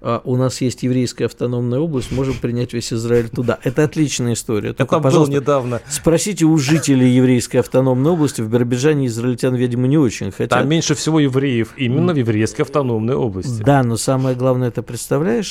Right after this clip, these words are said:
Speaker 1: э, будет как и вновь на усах у дирижёра в старом непристойном анекдоте, когда из-, все понае-, у-, понаехавшие в Израиль, сбежавшие от С В О,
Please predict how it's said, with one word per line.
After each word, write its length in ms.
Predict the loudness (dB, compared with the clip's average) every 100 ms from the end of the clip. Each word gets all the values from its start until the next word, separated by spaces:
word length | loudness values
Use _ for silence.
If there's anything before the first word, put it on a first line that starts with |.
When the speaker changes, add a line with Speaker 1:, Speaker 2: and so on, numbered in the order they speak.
| -4
Speaker 1:
э, 800 | 0 0 0 0 0 -2 -2 -4
будет 240 | -2 -2
как 220 | -2 -2
и 160 | 0 0
вновь 260 | 0 -2 0
на 100 | -2
усах 380 | 0 -2 -2
у 40 | -4
дирижёра 920 | -4 -2 -2 -2 -2 -4 -6 -8 -10
в 100 | -12
старом 320 | -8 -6 -4
непристойном 640 | -6 -6 -8 -6 -6 -4 -4
анекдоте, 480 | -4 -4 -4 -4 -4
когда 240 | -6 -2
из-, 200 | -2 -4 -8 -18 -18
все 220 | -4 2 2
понае-, 340 | 2 0 2
у-, 220 | 2 0 -2 _
понаехавшие 720 | 2 4 4 2 -2 -4 -2
в 100 | 0 0
Израиль, 520 | 2 4 4 0 -2
сбежавшие 640 | -6 -4 0 0 0 -4
от 100 | -4
С 160 | -4 -4
В 40 |
О, 220 | -2 -2